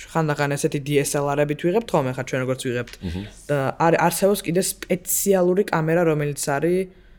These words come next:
Speaker 1: აა, ასტროფოტოგრაფიისთვის გათვლილი, რომ რამ არის პლანეტებისთვის და არის, ა, ღრმა კოსმოსის ობიექტებისთვის. Lucky imaging, ჩვეულებრივი ასტროფოტოგრაფია არის, რომ ჩვენ, ა, რამდენიმე ფოტოს ვიღებთ,
Speaker 2: მჰმ.
Speaker 1: ექსპოზიცია არის, მაგალითად, ერთი საათი, ორი
Speaker 2: მჰმ.
Speaker 1: საათი,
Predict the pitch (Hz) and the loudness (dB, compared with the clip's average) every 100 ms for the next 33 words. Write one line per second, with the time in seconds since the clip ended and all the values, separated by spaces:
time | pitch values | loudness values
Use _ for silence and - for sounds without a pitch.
0 | - - 143 139 135 131 127 131 - 151 | -20 -8 -4 -2 -2 -4 -2 -2 0 -2
1 | 147 151 143 139 139 139 175 151 123 - | -2 -2 -2 -2 -2 -2 -2 -2 -4 -4
2 | 110 113 131 131 135 131 127 120 - 139 | -6 -6 -4 -4 -4 -4 -4 -4 -2 -4
3 | 131 - - 143 147 - 156 151 180 180 | -4 -6 -4 -2 -2 -2 -2 -2 -2 0
4 | 190 156 156 175 - - - 131 - 135 | 2 2 2 0 -2 -6 -4 -4 -4 -4
5 | 135 127 - 123 117 120 123 117 - 113 | -4 -6 -6 -10 -8 -6 -4 -4 -6 -8
6 | - - - - - - - 180 190 202 | -10 -12 -14 -18 -20 -20 0 0 2 0
7 | 185 160 139 135 - 165 - 247 214 160 | 2 0 -2 -6 -12 -12 4 6 6 6
8 | 143 131 135 143 139 139 151 135 123 127 | 2 2 -4 -4 -2 -2 -2 -2 -2 -4
9 | 127 - 120 - 170 131 - - - - | -6 -6 -6 0 0 0 -10 -20 -20 -10
10 | - 143 139 139 147 151 151 143 131 123 | -6 -2 -2 0 0 2 0 0 -4 -4
11 | 117 - - - 131 - 131 175 - 80 | -8 -8 -6 -2 -2 -2 0 0 -2 -8
12 | 80 95 165 - 165 160 131 131 131 131 | -8 0 0 4 4 4 0 0 -2 -4
13 | 127 120 127 - - 127 120 - 127 127 | -4 -2 -4 -4 -2 0 0 0 0 0
14 | - 127 98 90 | 0 0 0 -2